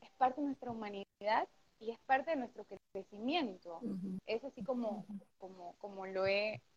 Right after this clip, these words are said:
Speaker 1: lo he podido hacer en, en mi viaje personal y es lo que, lo que recomiendo siempre. ¿Tú qué
Speaker 2: Ujú.
Speaker 1: dices, Ale, respecto a esto?
Speaker 2: Bueno, lo de, lo hábi-, de los hábitos es importante, ¿no? Porque,
Speaker 1: Sí, ¿no?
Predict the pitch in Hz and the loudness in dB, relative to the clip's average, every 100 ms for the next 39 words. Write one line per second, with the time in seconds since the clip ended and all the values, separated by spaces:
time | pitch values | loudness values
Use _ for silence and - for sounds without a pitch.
0 | - 220 220 247 240 233 226 233 233 226 | -2 4 4 6 6 6 8 8 6 -2
1 | 233 - - 220 220 208 202 202 - 247 | -2 -6 -14 -12 -10 -10 -2 0 0 -6
2 | 208 196 196 214 233 226 214 208 202 - | -10 -10 -8 -2 0 0 -4 -4 -4 -6
3 | 196 196 202 196 - 190 202 202 214 214 | -4 -4 -2 -2 -2 -6 -4 -4 -6 -8
4 | 185 175 - _ _ 226 190 302 302 277 | -10 -10 -12 _ _ 0 6 6 6 -2
5 | 233 208 202 208 214 - _ 202 190 190 | 4 6 4 2 -8 -10 _ 2 4 2
6 | - - - - _ - _ 285 294 269 | -8 -20 -20 -20 _ -20 _ 8 10 12
7 | 262 247 247 247 277 294 226 220 247 233 | 12 12 12 12 10 8 2 6 8 8
8 | 254 302 320 277 269 262 240 196 - 196 | 8 8 6 4 4 2 2 2 4 4
9 | 196 180 170 175 175 190 - 190 185 214 | 6 4 4 2 0 -2 2 2 2 2
10 | 214 196 - | -2 -2 -4